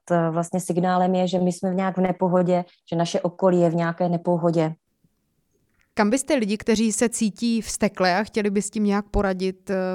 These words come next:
Speaker 2: odkázala? Kam byste jim poradila zajít? Za kým?
Speaker 1: Já bych poradila vlastně se jakýmkoliv, eh, eh, psychologem, psychoterapeutem, terapeutkou,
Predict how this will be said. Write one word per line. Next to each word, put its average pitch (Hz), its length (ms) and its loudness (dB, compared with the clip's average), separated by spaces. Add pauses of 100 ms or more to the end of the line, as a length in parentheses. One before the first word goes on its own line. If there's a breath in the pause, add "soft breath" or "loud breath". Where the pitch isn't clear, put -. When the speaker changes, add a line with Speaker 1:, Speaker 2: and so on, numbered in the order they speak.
(200)
Speaker 2:
odkázala? 180 720 -2
Kam 190 160 -2
byste 214 200 0
jim 247 100 4
poradila 220 460 2
zajít? 190 400 -4
Za 190 160 -4
kým? 160 360 -10 (880)
Speaker 1:
Já 202 160 8
bych 220 220 6 (100)
poradila 233 400 8
vlastně 233 440 0 (100)
se 202 80 0
jakýmkoliv, 208 720 2 (120)
eh, 226 40 2
eh, 214 600 0
psychologem, 220 500 -2
psychoterapeutem, 208 1120 2 (200)
terapeutkou, 190 1080 2